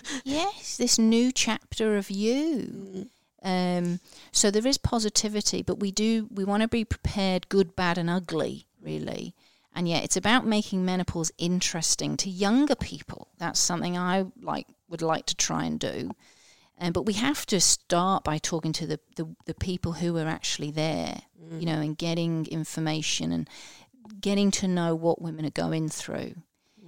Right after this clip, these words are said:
Speaker 1: Mm.
Speaker 2: Um, and just to let other women know they're not on their own, 'cause it can be quite a
Speaker 1: Yes.
Speaker 2: lonely place,
Speaker 1: Mm.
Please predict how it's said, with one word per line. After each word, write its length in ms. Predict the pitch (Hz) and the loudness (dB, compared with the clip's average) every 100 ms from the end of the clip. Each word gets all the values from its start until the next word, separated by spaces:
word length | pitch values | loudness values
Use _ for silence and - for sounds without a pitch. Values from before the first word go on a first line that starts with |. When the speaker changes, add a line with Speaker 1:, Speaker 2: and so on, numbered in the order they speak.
| 170 175 | -12 -4
Speaker 1:
Mm. 20 | 156 156 | -2 0
Speaker 2:
Um, 200 | 151 156 - _ _ _ _ - | -2 -4 -10 _ _ _ _ -4
and 120 | 190 202 | 0 4
just 160 | - | 4
to 60 | 277 | 4
let 140 | 247 | 2
other 200 | 196 220 | 4 4
women 260 | 233 208 170 | 6 4 4
know 160 | 156 | 2
they're 100 | 170 | 2
not 200 | 180 202 | 2 2
on 120 | 226 214 | 4 2
their 200 | 185 165 | 2 2
own, 300 | 180 180 151 | 2 0 0
'cause 100 | 160 | -2
it 80 | - | -2
can 140 | 190 | -2
be 80 | 185 | -2
quite 220 | - 208 | 0 0
a 40 | 226 | 2
Speaker 1:
Yes. 60 | |
Speaker 2:
lonely 380 | 214 202 196 180 | 4 4 4 2
place, 920 | - - 190 151 143 - - - 170 | 0 -2 -2 -6 -6 -4 -4 -4 -8
Speaker 1:
Mm. 180 | 170 | -16